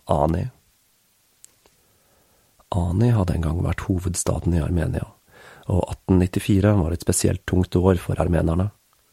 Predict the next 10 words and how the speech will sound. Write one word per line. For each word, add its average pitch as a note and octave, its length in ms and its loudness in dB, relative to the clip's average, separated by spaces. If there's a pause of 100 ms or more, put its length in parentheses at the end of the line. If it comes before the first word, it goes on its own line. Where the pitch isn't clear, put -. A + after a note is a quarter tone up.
(760)
Den F#2+ 200 -2
russisk-tyrkiske - 1160 0
krigen G2+ 440 2
hadde D#2+ 200 0
formelt E2+ 340 -2
blitt - 180 -4
avsluttet - 560 -4
i - 80 -2
atten - 300 -2
syttiåtte, A#2 640 -2